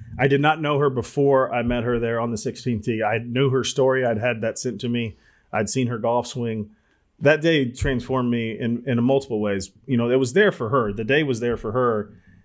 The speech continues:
and the, to her to have a good time. And the impact she had, not on me, but millions around the world. I mean, fifty some, fifty million people saw that video. Her attitude, her energy, um, you know, in the world, when there's so many negative things in this world,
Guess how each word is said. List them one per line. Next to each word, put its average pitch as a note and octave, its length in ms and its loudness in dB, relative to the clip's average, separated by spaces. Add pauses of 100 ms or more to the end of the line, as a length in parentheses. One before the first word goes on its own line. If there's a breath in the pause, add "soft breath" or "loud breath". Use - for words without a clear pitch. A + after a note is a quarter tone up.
(160)
and A#2+ 160 4
the, A#2 200 -4 (360)
to B2 180 0
her C#3+ 140 4
to B2 80 0
have A#2+ 160 -2
a G#2+ 40 -6
good G#2 160 -4
time. F#2 400 -6
And A2 100 -4
the A#2 140 2
impact D3+ 320 0
she C3 140 -2
had, B2+ 140 0
not C3+ 140 -2
on B2 120 0
me, B2+ 120 0
but A2+ 160 0
millions C3+ 340 0
around A#2 120 -2
the A2+ 60 -4
world. C3+ 180 4
I A2 40 -2
mean, A2+ 120 -4
fifty D3 300 -4
some, A#2 440 -4
fifty E3 280 -2
million B2 340 0
people B2 240 -8
saw A#2 160 -2
that F#2+ 160 -6
video. G2+ 420 -2 (920 soft breath)
Her C#3 180 2
attitude, D#3 600 2
her C3 140 2
energy, C3 640 -2 (200)
um, A2 540 0
you C#3 80 0
know, C3 120 4
in A#2+ 40 4
the B2+ 80 2
world, C#3+ 220 2
when B2+ 80 -2
there's B2+ 120 -2
so E3 140 0
many C#3 140 0
negative A#2 420 0
things A2+ 240 -4
in G2+ 80 -2
this G2+ 160 -6
world, G#2+ 420 -2